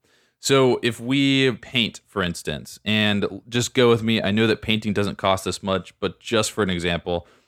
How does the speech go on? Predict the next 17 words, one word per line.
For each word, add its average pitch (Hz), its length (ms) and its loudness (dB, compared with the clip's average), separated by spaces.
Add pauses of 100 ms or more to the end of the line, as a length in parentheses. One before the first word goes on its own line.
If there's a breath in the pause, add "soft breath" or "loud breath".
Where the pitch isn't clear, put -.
(120)
let's 123 200 2
say 139 180 4
that 113 80 2
we 110 140 0
paint 123 480 -2
and 110 120 -4
it - 100 -6
costs 101 360 0
twenty-seven 131 720 0
thousand 98 480 0
five 95 380 0
hundred 98 260 -4
dollars 85 440 0
to - 120 -18
paint 90 420 -8
our 85 220 -2
house. - 480 -8